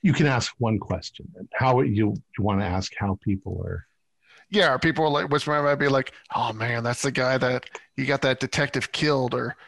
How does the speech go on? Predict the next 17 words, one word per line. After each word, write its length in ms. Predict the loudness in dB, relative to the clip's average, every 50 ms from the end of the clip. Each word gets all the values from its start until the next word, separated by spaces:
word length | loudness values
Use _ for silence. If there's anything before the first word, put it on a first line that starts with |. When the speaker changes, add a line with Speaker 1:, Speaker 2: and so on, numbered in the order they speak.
| -20 -20 -8 _
Speaker 2:
or 60 | -2 0
it's 100 | 0 0
like, 220 | 0 -2 -4 -6 _ 0
"Wow, 220 | 2 2 2 2
he's 180 | 2 0 0 0
back. 560 | 0 0 2 2 2 2 0 -2 -4 -8 -12 -18 -18 -10
He, 240 | -8 -6 -2 0 0
he 60 | 2
looks 260 | 2 2 0 0 -2
all 80 | -2 -2
right," 340 | -2 -2 -2 -2 -4 -6 -6
you 60 | -8
know? 200 | -8 -8 -8 -10 -8 -2
Speaker 1:
I, 280 | 2 2 4 4 2 0 -4 _ _ 0
I 200 | 0 2 0 0 0
don't 280 | 2 2 2 2 0 -4 _ _ _ 0
think 300 | 2 2 2 2 0